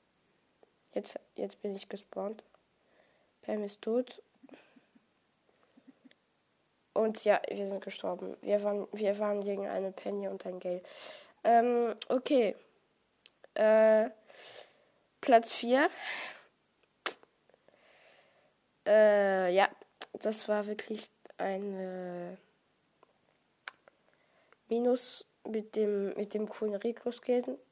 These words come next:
Ja, toll, ne? Ähm, ja, ich weiß. Ähm, dann würde ich mal sagen, dass wir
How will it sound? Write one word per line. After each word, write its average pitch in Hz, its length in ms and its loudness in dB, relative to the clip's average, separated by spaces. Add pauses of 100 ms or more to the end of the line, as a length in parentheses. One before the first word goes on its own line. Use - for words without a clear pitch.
Ja, 196 280 2 (1160)
toll, 202 280 -2
ne? 196 200 -8 (200)
Ähm, 185 300 -10
ja, 190 120 -8
ich - 160 -14
weiß. - 220 -10 (760)
Ähm, 269 560 4
dann 262 160 2
würde 285 180 2
ich 277 140 -2
mal 233 120 -2
sagen, 226 300 -2
dass 214 240 -6
wir 214 180 -2